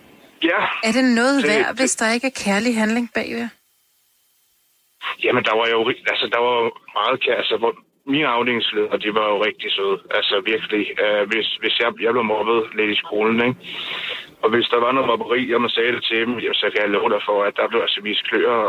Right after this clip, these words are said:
Speaker 1: og, og så videre fra, fra min afdelingsleders side af, ikke?
Speaker 2: Mm.
Speaker 1: Øhm, der, der var kærlighed for dem af. Altså, hvis, hvis, det var der.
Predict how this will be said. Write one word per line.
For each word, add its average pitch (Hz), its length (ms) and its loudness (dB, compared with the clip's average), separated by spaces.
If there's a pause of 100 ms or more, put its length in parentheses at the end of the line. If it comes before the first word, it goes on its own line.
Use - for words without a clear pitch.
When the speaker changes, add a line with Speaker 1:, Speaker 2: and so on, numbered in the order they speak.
Speaker 1:
og, 104 260 -2
og 107 100 0
så 107 120 0
videre 107 340 2
fra, 104 120 2 (240)
fra 107 120 0
min 104 120 -2
afdelingsleders 110 580 0
side 117 320 0
af, 107 120 -2
ikke? 127 200 0 (400)
Speaker 2:
Mm. 190 180 -4 (760)
Speaker 1:
Øhm, 104 800 2 (1200)
der, 110 160 0
der 131 180 0
var 151 160 0
kærlighed 135 480 2
for 113 80 0
dem 104 200 0
af. 87 140 -4 (300)
Altså, - 220 -4
hvis, 107 180 0 (160)
hvis, - 280 -2 (760)
det 147 120 2
var 101 140 2
der. 90 120 0